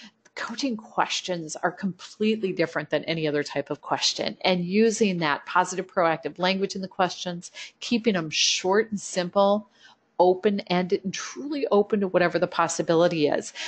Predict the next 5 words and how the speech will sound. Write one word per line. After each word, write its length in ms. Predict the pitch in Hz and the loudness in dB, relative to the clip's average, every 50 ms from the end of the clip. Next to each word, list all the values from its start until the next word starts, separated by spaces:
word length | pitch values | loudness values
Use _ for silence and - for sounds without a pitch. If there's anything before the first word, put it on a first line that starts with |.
| - - - - | -10 -10 -10 -2
We 240 | 226 214 220 214 220 | 2 4 4 4 4
talk 440 | 220 - - - 269 277 302 - - | 2 -4 -4 0 0 0 0 0 -2
about 280 | - 233 208 196 202 | 0 2 2 2 2
as 180 | 170 165 160 - | 2 0 0 -4
coaches, 800 | - - - - 190 214 220 220 - 170 165 156 156 156 - | -8 -4 0 2 2 2 2 0 2 2 2 2 2 -2 -6